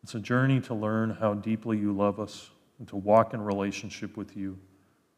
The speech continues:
and then learn how to love others as you love me. And so, Lord, go with us in our week.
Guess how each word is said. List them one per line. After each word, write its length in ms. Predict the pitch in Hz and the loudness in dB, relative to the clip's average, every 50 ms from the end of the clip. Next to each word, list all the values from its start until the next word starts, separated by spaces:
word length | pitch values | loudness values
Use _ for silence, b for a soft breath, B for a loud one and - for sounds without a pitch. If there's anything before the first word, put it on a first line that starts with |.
| _ _ _ _ _ _ _ _ _ _ _ _ _ _ _ _ _ _ _ _ _ _ _ _ _ | _ _ _ _ _ _ _ _ _ _ _ _ _ _ _ _ _ _ _ _ _ _ _ _ _
and 160 | - 107 101 104 | -8 -6 -4 -2
then 160 | 104 98 98 | -2 -2 -2
learn 180 | 101 101 101 | -2 -2 -2
how 180 | 98 - 110 104 | -4 -6 -6 -8
to 80 | 92 92 | -8 -8
love 420 | 92 92 95 98 92 92 - - - _ - | -6 -6 -6 -6 -6 -8 -12 -20 -20 _ -10
others 480 | 104 92 90 95 90 82 - - - - _ _ _ | -8 -8 -8 -8 -12 -14 -14 -16 -18 -20 _ _ _
as 200 | 101 92 90 98 | -16 -16 -12 -12
you 120 | 101 95 | -10 -10
love 280 | 95 95 95 98 95 - | -8 -8 -8 -8 -8 -8
me. 200 | 98 92 90 87 - - _ _ _ _ _ _ _ _ _ _ _ _ _ _ _ _ _ _ _ _ _ _ _ _ _ _ _ _ _ _ _ _ _ _ _ _ _ _ _ _ _ _ _ _ _ _ _ _ _ _ _ _ _ _ _ _ _ _ _ _ _ _ _ _ _ _ _ _ _ _ _ | -12 -12 -12 -14 -18 -20 _ _ _ _ _ _ _ _ _ _ _ _ _ _ _ _ _ _ _ _ _ _ _ _ _ _ _ _ _ _ _ _ _ _ _ _ _ _ _ _ _ _ _ _ _ _ _ _ _ _ _ _ _ _ _ _ _ _ _ _ _ _ _ _ _ _ _ _ _ _ _
And 100 | - 98 | -20 -18
so, 180 | - - - 104 | -14 -10 -10 -8
Lord, 340 | 101 101 98 98 101 101 98 | -6 -6 -4 -4 -6 -6 -6
go 300 | 110 104 107 107 101 104 b b b b b b b b | -6 -6 -6 -6 -8 -10 b b b b b b b b
with 220 | - 117 110 107 - | -4 -4 -2 -2 -2
us 180 | 113 101 - | -4 -4 -4
in 100 | - 113 | -6 -8
our 140 | 101 104 101 | -6 -6 -6
week. 320 | 95 95 87 85 - - | -6 -8 -10 -10 -14 -20